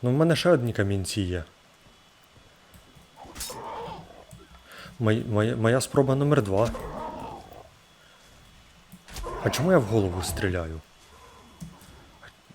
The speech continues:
Все, я можу не стріляти. І так, ось це тобі. А, ти м'ясоїд?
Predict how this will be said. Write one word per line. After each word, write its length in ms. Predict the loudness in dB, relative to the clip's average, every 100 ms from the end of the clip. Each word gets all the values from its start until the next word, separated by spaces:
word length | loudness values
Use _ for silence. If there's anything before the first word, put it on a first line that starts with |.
| -10
Все, 240 | 0 2
я 80 | 2
можу 240 | 0 -2
не 80 | -4
стріляти. 520 | -6 -6 -4 -6 -10 -18 _ -20 -20 -20 -20 -20 -10 -4
І 80 |
так, 460 | 2 2 2 -2 -10 -12 -16 -6
ось 140 | -4 0
це 160 | 0
тобі. 340 | 0 0 0 -2 -10 -18 -18 -20 -20 -20 -20 -20 -20 -20 -20 -20 -20 -20 -20 -20 -20 -20 -20 -4
А, 120 | 0 2
ти 120 | 2
м'ясоїд? 640 | 2 0 -2 0 -2 -4